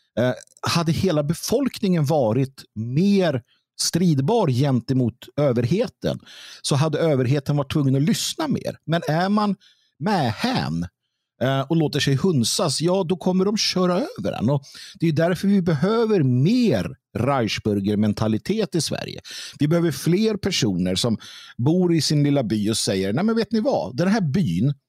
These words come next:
den är fan ta mig autonom. Det här är vårt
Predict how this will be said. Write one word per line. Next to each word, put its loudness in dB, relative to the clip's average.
den 0
är -2
fan 0
ta 0
mig 2
autonom. 0
Det 2
här 2
är -4
vårt 0